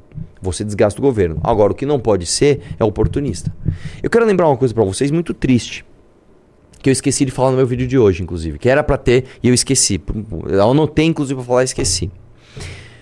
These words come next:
Muito se usa o engajamento do impeachment pra você conseguir coisas próprias. Então, vou dar um exemplo aqui. Quando o Eduardo Bolsonaro falou de impeachment de Lula, quando o Nicolas falou de impeachment de Lula,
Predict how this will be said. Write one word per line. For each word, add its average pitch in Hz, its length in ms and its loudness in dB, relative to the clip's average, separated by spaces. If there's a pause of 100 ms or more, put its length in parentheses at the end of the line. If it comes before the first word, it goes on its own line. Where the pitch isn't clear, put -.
(140)
Muito 196 480 6
se - 200 -2
usa 87 420 -4 (320)
o - 80 -8
engajamento 113 640 0
do 98 80 -4
impeachment - 640 -8 (720)
pra 101 140 4
você 101 260 0
conseguir 107 300 -4
coisas 110 320 0
próprias. - 560 -2
Então, 101 260 0
vou 104 100 0
dar 101 100 0
um 107 60 -2
exemplo 101 320 -4
aqui. 85 240 -4 (360)
Quando 110 160 -2
o 110 60 2
Eduardo 131 320 2
Bolsonaro 117 500 0
falou 104 180 -4
de 101 120 -4
impeachment 98 340 -6
de 92 100 -2
Lula, 92 360 2
quando 107 240 -2
o 107 40 0
Nicolas 107 520 -2
falou 101 160 0
de 92 100 -6
impeachment 92 300 -10
de 82 100 -6
Lula, 104 300 -4